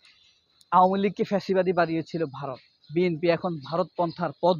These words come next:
ধরেছে। এতে আমি দোষ আগামী বলতে চাইছি না, তবুও সতর্ক করছি যে আরেকটি ফ্যাসিবাদ দেশে এসে পড়তে পারে।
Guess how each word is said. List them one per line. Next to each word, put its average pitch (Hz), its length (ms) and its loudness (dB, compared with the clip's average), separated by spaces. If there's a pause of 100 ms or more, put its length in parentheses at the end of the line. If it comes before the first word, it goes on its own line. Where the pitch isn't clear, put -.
ধরেছে। 139 300 -6 (1160)
এতে 208 260 4 (280)
আমি 185 100 0 (100)
দোষ 202 120 6 (160)
আগামী 208 240 2 (100)
বলতে 190 240 0
চাইছি 165 260 -2
না, 156 140 -4
তবুও 185 320 2
সতর্ক 196 300 0 (100)
করছি - 260 -8 (120)
যে 170 80 0 (500)
আরেকটি 190 340 0
ফ্যাসিবাদ 165 480 0
দেশে 160 200 -4 (200)
এসে - 220 -4
পড়তে - 200 -10 (100)
পারে। 127 200 -6